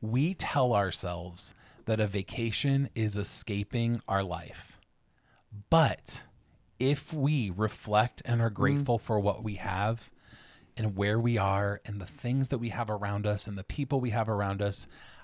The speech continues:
Speaker 1: I think we'll be less hesitant to try to escape
Speaker 2: Oh,
Speaker 1: and
Speaker 2: I
Speaker 1: more
Speaker 2: agree
Speaker 1: present
Speaker 2: with
Speaker 1: and
Speaker 2: you.
Speaker 1: enjoy where we are.
Speaker 2: Yes, I agree with you. And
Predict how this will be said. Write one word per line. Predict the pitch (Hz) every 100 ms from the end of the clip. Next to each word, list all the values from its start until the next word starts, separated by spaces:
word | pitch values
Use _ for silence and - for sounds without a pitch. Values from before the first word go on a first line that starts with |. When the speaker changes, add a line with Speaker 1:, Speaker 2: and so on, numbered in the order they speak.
| -
Speaker 1:
I | 113 123
think | - 160 -
we'll | 127
be | 117
less | 113 104 101 -
hesitant | - 95 101 - 123 -
to |
try | 101 - 98
to | 92
escape | 92 - 85 90 117 - - _ - -
Speaker 2:
Oh, | 180 190 156 -
Speaker 1:
and | 120
Speaker 2:
I | 185 202
Speaker 1:
more | 156 120
Speaker 2:
agree | 120 - 180 208
Speaker 1:
present | 110 120 - 254
Speaker 2:
with | 226
Speaker 1:
and | 123 123
Speaker 2:
you. | 123 113
Speaker 1:
enjoy | 107 107 104 101
where | 98 92 92
we | 87 85
are. | 82 76 -
Speaker 2:
Yes, | 147 139 135 -
I |
agree | 147 151
with | 147
you. | 143 135
And | 180 190